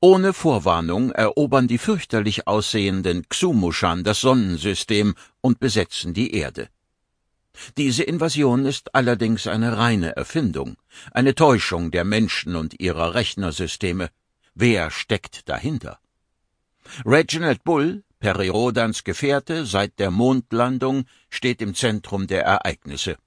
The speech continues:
Der sogenannte Technomadi scheint die Erde ins Chaos stürzen zu wollen. Nachdem Bull dies erkannt hat, bläst der Gegner zur Hetzjagd auf Bull.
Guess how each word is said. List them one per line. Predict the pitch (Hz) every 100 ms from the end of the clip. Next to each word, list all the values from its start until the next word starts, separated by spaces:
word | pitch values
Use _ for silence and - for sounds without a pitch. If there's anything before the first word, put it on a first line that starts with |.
| _ _ -
Der | 87
sogenannte | 123 170 170 113 95 92 76
Technomadi | - 175 143 98 90 80 80 85 82 87 82 - _ _
scheint | - 127 107 113 -
die | 131 147
Erde | 110 92 82 85
ins | 92 120 -
Chaos | 180 123 73 -
stürzen | - 98 80 - 95
zu | 80 98 80
wollen. | 82 69 67 - _ _ _ _ - -
Nachdem | 110 151 202 143
Bull | 180 160
dies | 170 160 -
erkannt | - - 208 -
hat, | 95 - - _ _ _
bläst | 117 120 117 -
der | 120 101
Gegner | 120 123 - 117 110
zur | - 104 87 73 - _ _
Hetzjagd | - 107 - - 87 90 87 - - -
auf | - 110 -
Bull. | 76 123 73